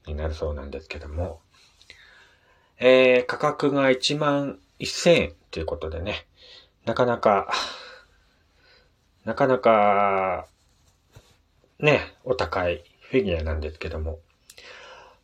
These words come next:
これがね、結構面白い感じのフィギュアになってまして。えーっとですね、あの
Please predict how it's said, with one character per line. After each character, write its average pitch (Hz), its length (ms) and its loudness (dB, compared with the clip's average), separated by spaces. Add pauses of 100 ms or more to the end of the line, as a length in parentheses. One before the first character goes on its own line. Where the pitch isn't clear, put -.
(100)
こ 135 240 -2
れ 202 160 4
が 190 180 6
ね、 135 500 4 (760)
結 - 300 -2
構 107 140 4
面 104 180 2
白 120 340 4
い 80 240 -2
感 92 240 -4
じ 85 120 -6
の 85 120 -4
フ 107 100 -8
ィ 98 60 -4
ギ 85 100 -6
ュ 78 80 -4
ア 76 40 -4
に 73 80 -6
な 80 100 -6
っ - 20 -8
て 80 140 -10
ま 76 160 -8
し - 120 -18
て。 80 280 -10 (1400)
え 120 500 4
ー - 20 -20
っ - 60 -20
と 120 160 4
で 101 160 -2
す - 80 -20
ね、 80 140 -2
あ 76 160 -4
の 73 840 -6